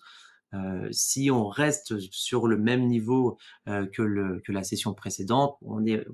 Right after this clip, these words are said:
vraiment sur une, on va dire une, une tendance latérale. Euh, alors que lorsqu'on sort de, de,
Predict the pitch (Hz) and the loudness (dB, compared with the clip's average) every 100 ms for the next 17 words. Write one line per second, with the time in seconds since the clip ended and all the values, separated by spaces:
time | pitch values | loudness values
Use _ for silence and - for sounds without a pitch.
0 | - 101 113 - - 98 98 110 - _ | -8 -4 -4 -4 -8 -10 -8 -8 -12 _
1 | - - - 95 98 95 110 104 95 90 | -20 -20 -16 -8 -6 -2 -2 0 -2 -2
2 | 90 101 98 98 117 117 123 113 - 98 | -4 -6 -6 0 2 4 2 0 -2 -4
3 | 110 - _ - 104 110 127 131 113 165 | -6 -8 _ -10 0 2 4 4 4 2
4 | 175 - _ _ _ _ _ _ _ - | 0 -12 _ _ _ _ _ _ _ -20
5 | - - - 107 104 98 120 127 - 123 | -20 -18 -10 -2 0 2 4 4 4 2
6 | 120 - 117 - - 160 135 110 117 117 | 2 0 -2 0 2 4 4 2 4 4
7 | 104 90 95 101 | 2 -2 -4 -4